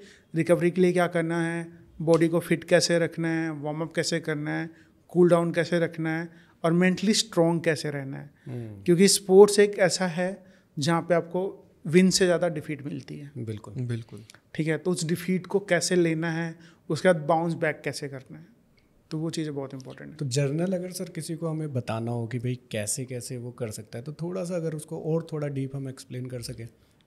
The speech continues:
Speaker 2: कोई अगर हमें देख रहा है इस
Speaker 1: हम्म।
Speaker 2: टाइम पे और वो किसी स्मॉल टाउन या किसी छोटे गांव से वो बिलोंग
Speaker 1: हम्म।
Speaker 2: करता है और वो आपको देख करके फॉलो करना चाहे थोड़ा, देखिए एकदम से तो हम नहीं समझा सकते इसे एक
Speaker 1: हाँ,
Speaker 2: घंटे की चीज़ों पे,
Speaker 1: बिल्कुल।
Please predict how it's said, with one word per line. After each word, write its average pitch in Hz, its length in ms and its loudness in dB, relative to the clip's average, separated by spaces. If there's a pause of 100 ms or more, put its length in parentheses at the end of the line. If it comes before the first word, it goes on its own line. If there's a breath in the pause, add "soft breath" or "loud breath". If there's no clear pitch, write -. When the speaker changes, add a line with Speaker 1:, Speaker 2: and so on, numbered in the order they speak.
Speaker 2:
कोई 151 180 6
अगर 160 200 2
हमें 160 200 -2
देख 147 240 2
रहा 147 100 2
है 107 300 -4
इस 156 60 0
Speaker 1:
हम्म। 139 100 -4
Speaker 2:
टाइम 113 200 -4
पे 123 140 -6
और 127 280 -6
वो 135 340 -8 (240 loud breath)
किसी 151 320 -2
स्मॉल 147 360 -4
टाउन 139 460 -8 (240)
या 127 100 -8
किसी 127 240 -6
छोटे 127 320 -4
गांव 120 280 -6
से 131 160 -8
वो 123 180 -10
बिलोंग 117 200 -8
Speaker 1:
हम्म। 143 100 -4
Speaker 2:
करता 117 280 -12
है - 220 -16
और 127 140 -8
वो 131 180 -2
आपको 139 420 -2
देख 147 280 -2
करके 147 420 -4 (320 soft breath)
फॉलो 147 320 6
करना 143 260 -4
चाहे 127 380 -8
थोड़ा, 135 360 -10
देखिए 139 420 -6
एकदम 123 280 -2
से 151 120 -4
तो 156 120 -2
हम 156 80 -4
नहीं 156 140 -4
समझा 147 300 -4
सकते 139 280 -6
इसे 143 120 -6
एक 135 260 -4
Speaker 1:
हाँ, 156 160 2
Speaker 2:
घंटे 131 180 -6
की 131 40 -6
चीज़ों 127 280 -4
पे, 143 60 -2
Speaker 1:
बिल्कुल। 151 200 -8